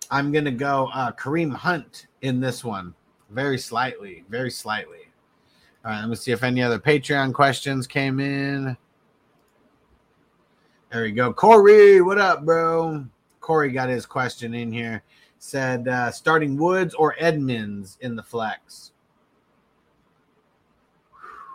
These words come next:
I'd probably say Edmonds. I think he's just gonna get just a tiny bit more volume than Woods. I mean, Woods got that touchdown last week, but he's, he's got a tough matchup this week too, just like he had last week.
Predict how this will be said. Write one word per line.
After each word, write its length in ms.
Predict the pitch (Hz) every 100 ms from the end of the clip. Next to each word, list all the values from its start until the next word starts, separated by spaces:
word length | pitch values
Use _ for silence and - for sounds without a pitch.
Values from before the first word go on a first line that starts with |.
| - _ _ _ _ _ _ _ _ _ _ _ _ _ _ _ -
I'd 160 | 131 -
probably 340 | 180 214 226
say 260 | - 190 160
Edmonds. 500 | 160 151 131 123 113
I 80 | 120
think 220 | 160 151
he's 100 | 147
just 180 | 151 139
gonna 180 | 147
get 200 | 135 139
just 220 | 127 127 120
a 60 |
tiny 440 | 92 - 160 175 165
bit 220 | 160 147
more 200 | 147 143
volume 540 | 123 131 139 139 135
than 220 | 127 113
Woods. 560 | 113 131 135 135 131 - _ _ _ _
I 60 | -
mean, 160 | 127 139
Woods 220 | 156 143
got 160 | 151
that 200 | 151 123
touchdown 460 | - 160 - 156 151
last 300 | 143 135 -
week, 240 | 147 143 135
but 240 | 127 123
he's, 220 | 117 131 -
he's 140 | 131
got 160 | 156 170
a 40 |
tough 180 | 180 160
matchup 400 | 156 151 190 113
this 180 | 135 -
week 200 | 123 -
too, 160 | 135
just 120 | 110
like 160 | 131 120
he 60 | 123
had 140 | 104
last 280 | 104 107 -
week. 180 | 101